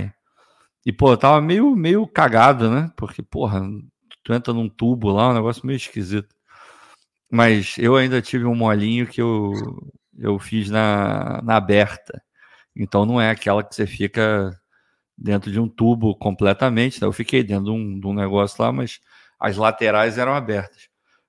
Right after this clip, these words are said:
Mas é esquisitíssimo, eu saí meio, meio esquisito. É,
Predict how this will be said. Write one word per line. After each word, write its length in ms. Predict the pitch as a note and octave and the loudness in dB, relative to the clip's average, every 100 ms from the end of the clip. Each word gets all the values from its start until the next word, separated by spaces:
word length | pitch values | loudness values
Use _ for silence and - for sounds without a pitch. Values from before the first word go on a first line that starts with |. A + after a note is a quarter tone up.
| - | 2
Mas 200 | A#2 A#2 | 4 4
é 80 | |
esquisitíssimo, 880 | D#3+ - - F#3 E3+ - - D#3 B2+ | 2 0 -2 -2 -2 -6 -4 -2 0
eu 40 | B2 | 0
saí 300 | - D3 F#3 | 4 4 4
meio, 320 | G3+ G#3 F#3 | 2 0 0
meio 240 | D#3+ F3+ | 0 -2
esquisito. 1120 | D#3 - - _ - B2 F#2 B2 C3+ - - _ _ _ _ _ _ _ - | -2 -8 -12 _ -2 0 2 2 2 -4 -20 _ _ _ _ _ _ _ -2
É, 600 | G2+ G2+ G2 F#2+ F#2+ | 2 4 2 2 0